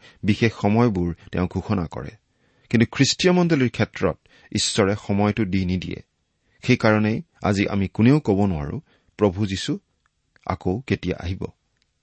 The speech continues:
তেওঁ কেতিয়া আহিব, তাৰ দিন তাৰিখ আমাক জনাই দিয়া হোৱা নাই। আমি কেৱল "প্ৰভু যীশু সোনকালে আহক" বুলি আশা কৰিব পাৰো, আৰু তেওঁ আহিব বুলি আমি জানো, কিন্তু তেওঁ কেতিয়া আহিব, আমি কোনেও নাজানো।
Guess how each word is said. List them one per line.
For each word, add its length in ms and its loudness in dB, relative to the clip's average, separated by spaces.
তেওঁ 160 6
কেতিয়া 320 2
আহিব, 300 2
তাৰ 280 4
দিন 220 4
তাৰিখ 320 2
আমাক 240 -2
জনাই 300 0
দিয়া 160 -2
হোৱা 220 -8
নাই। 220 -12
আমি 380 4
কেৱল 260 4
"প্ৰভু 320 2
যীশু 280 0
সোনকালে 360 2
আহক" 280 -2
বুলি 260 -2
আশা 300 -4
কৰিব 340 -6
পাৰো, 260 -10
আৰু 120 4
তেওঁ 160 2
আহিব 320 0
বুলি 160 0
আমি 160 -2
জানো, 260 -6
কিন্তু 180 -2
তেওঁ 180 -2
কেতিয়া 380 -2
আহিব, 380 -4
আমি 200 -6
কোনেও 260 -4
নাজানো। 380 -10